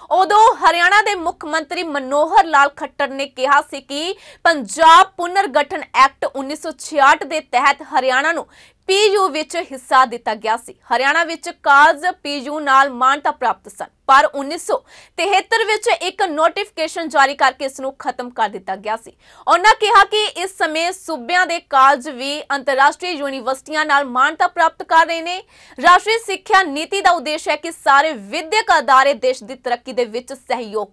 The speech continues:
ਕਰਨ, ਇਸ ਲਈ ਹਰਿਆਣਾ ਦੇ ਕਾਲਜਾਂ ਨੂੰ ਵੀ ਪੀਯੂ ਨਾਲ ਮਾਨਤਾ ਪ੍ਰਾਪਤ ਹੋਣੀ ਚਾਹੀਦੀ ਹੈ। ਸੋ ਉਧਰੀ ਦੂਜੇ ਪਾਸੇ ਪੰਜਾਬ ਦੇ ਮੁੱਖ ਮੰਤਰੀ ਭਗਵੰਤ ਮਾਨ ਨੇ ਚੰਡੀਗੜ੍ਹ ਸਥਿਤ ਪੰਜਾਬ ਯੂਨੀਵਰਸਿਟੀ ਵਿੱਚ ਹਰਿਆਣਾ ਨੂੰ ਕਿਸੇ ਵੀ ਤਰ੍ਹਾਂ ਦੀ ਹਿੱਸੇਦਾਰੀ ਦੇਣ ਤੋਂ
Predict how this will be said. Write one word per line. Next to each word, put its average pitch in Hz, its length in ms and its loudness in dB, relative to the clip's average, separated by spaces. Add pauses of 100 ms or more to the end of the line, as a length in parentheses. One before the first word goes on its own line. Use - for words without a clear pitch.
ਕਰਨ, 180 140 -6 (360)
ਇਸ 370 160 -6
ਲਈ 453 160 6 (120)
ਹਰਿਆਣਾ 349 420 4
ਦੇ 440 160 0
ਕਾਲਜਾਂ 320 560 4
ਨੂੰ 294 240 -6
ਵੀ 294 200 -6
ਪੀਯੂ 349 540 -4
ਨਾਲ 269 400 4
ਮਾਨਤਾ 285 560 0
ਪ੍ਰਾਪਤ 247 420 0
ਹੋਣੀ 277 480 -6
ਚਾਹੀਦੀ 196 420 -10
ਹੈ। - 80 -20 (480)
ਸੋ 320 140 -2
ਉਧਰੀ 370 260 0
ਦੂਜੇ 415 320 0
ਪਾਸੇ 381 480 2
ਪੰਜਾਬ 339 600 2
ਦੇ 403 100 -4
ਮੁੱਖ 320 280 -8
ਮੰਤਰੀ 302 300 -8 (120)
ਭਗਵੰਤ 262 440 -6
ਮਾਨ 262 260 0
ਨੇ 262 100 -2
ਚੰਡੀਗੜ੍ਹ 339 540 0
ਸਥਿਤ 294 340 -6
ਪੰਜਾਬ 302 600 2
ਯੂਨੀਵਰਸਿਟੀ 277 540 -8
ਵਿੱਚ 262 220 -10
ਹਰਿਆਣਾ 262 500 0
ਨੂੰ 339 120 -2 (340)
ਕਿਸੇ 403 280 -2
ਵੀ 466 100 0
ਤਰ੍ਹਾਂ 330 320 2
ਦੀ 349 160 -4
ਹਿੱਸੇਦਾਰੀ 285 640 -2
ਦੇਣ 254 340 -6
ਤੋਂ 269 320 -2